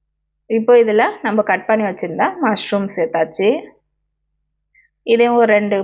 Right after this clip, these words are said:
மூணு வாட்டி திருப்பி திருப்பி விட்டுக்கலாம். ஒரு ரெண்டு, மூணு செகண்ட் கலரி விட்டுட்டு அதுக்கப்புறம் இதுல இஞ்சி பூண்டு பேஸ்ட்,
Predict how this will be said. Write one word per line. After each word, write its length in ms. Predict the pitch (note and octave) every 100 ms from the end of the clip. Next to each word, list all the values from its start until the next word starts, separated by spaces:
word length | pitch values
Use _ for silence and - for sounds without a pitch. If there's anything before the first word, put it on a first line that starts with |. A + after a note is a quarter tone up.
| G3+
மூணு 160 | F#3+ F#3+
வாட்டி 240 | F#3 - A4+ - - - A3+
திருப்பி 220 | G#3+ G3
திருப்பி 240 | F#3+ G3+ F#3+
விட்டுக்கலாம். 500 | F3+ F#3+ F3+ F#3+ C4+ C#4 _ _ _ _ _ _ - B3+
ஒரு 120 | B3+ A#3+
ரெண்டு, 180 | A#3 A#3+ A#3
மூணு 160 | A3 A3
செகண்ட் 360 | G#3+ G#3+ A#3 A3+ - _ _ _ _ _ -
கலரி 300 | G#3+ G#3+ G#3+ G3
விட்டுட்டு 340 | F#3+ F#3+ G4 D5 - _ _ _ _ _ _ _ _ _ A#3
அதுக்கப்புறம் 480 | A#3 A3 G3+ A3+ A3+
இதுல 160 | G#3 B3 A3
இஞ்சி 180 | G#3 G#3
பூண்டு 220 | G3+ F#3 F3+ F3+
பேஸ்ட், 360 | F3+ F3+ -